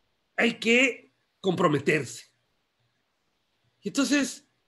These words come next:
en una ocasión, la familia se había movido a la Ciudad de México. Tenía una casona grande y estaba el, el,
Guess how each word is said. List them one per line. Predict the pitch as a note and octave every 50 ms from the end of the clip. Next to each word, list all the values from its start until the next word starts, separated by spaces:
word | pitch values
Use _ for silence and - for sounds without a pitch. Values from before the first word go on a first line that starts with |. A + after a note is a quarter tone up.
| _ _ _ _ _ _ _ _
en | - A3
una | C4 C4+
ocasión, | B3+ C4 A#3 A3 G3+ - - G3+ E3+ C#3 C#3 C#3 - _ _ _ _ _ _ - - - _ _ _ _ _ _ _ _ _ _ _ _ _ _ _ _ _ _ _
la | C#3 D3 C#3+
familia | - F3 F3 G3+ G#3+ G#3+ A3
se | - F3+
había | E3+ D#3+ E3 F3
movido | F#3+ F#3 F3+ F3 F#3 F3+ F#3
a | F3+
la | E3+ C3+
Ciudad | - F3+ F3
de | F3+
México. | G3 A3 C4 B3 - - - _ _ _ _ _ _ _ _ _ _ _ _ _ _ _ _ _ _ _ _ _ _ _ _ _ _ _ _ -
Tenía | - A#3 A#3+ B3
una | B3+ B3+ A#3 -
casona | - E3+ D#3 - - A3 G#3 F#3+ F3 F3 F#3 F#3
grande | F3+ E3 E3+ F3 E3 D3+ C#3+ D#3 F3+ F3+ - - _ _ _ _ _ _ _ _ _ _ _ _ _ -
y | D#3+ E3
estaba | C#3+ - - G3+ G3+ G#3 G#3+ G#3+ G#3+ G#3+ - _
el, | - E3 D#3 D3 C#3 - - _ _ _
el, | - D#3 C#3 C3+